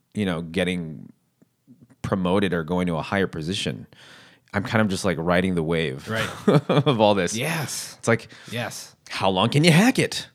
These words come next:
Speaker 1: <laughs> But at the same time, I'm not worried about, like, okay,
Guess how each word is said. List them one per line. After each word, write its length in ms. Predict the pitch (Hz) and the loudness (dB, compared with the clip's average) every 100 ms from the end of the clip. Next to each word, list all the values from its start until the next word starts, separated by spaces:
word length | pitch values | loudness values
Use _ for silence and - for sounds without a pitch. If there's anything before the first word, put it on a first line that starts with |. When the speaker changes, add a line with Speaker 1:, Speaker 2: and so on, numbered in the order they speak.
| _ _ _ _ _ | _ _ _ _ _
Speaker 1:
<laughs> 60 | - - - - - - - - - - - - - - - _ | -8 -4 -4 -4 -12 -18 -20 -20 -8 -8 -8 -14 -16 -18 -20 _
But 220 | 123 127 | 6 8
at 80 | 127 | 6
the 60 | 123 | 4
same 220 | 127 120 | 2 2
time, 260 | 123 139 | 4 6
I'm 60 | 123 | 8
not 220 | 123 98 | 6 6
worried 260 | 104 123 117 | 6 6 6
about, 280 | 101 104 82 | 6 6 6
like, 440 | 95 90 - - - - - | 2 2 0 -12 -20 -20 -6
okay, 340 | 107 113 92 | -2 4 4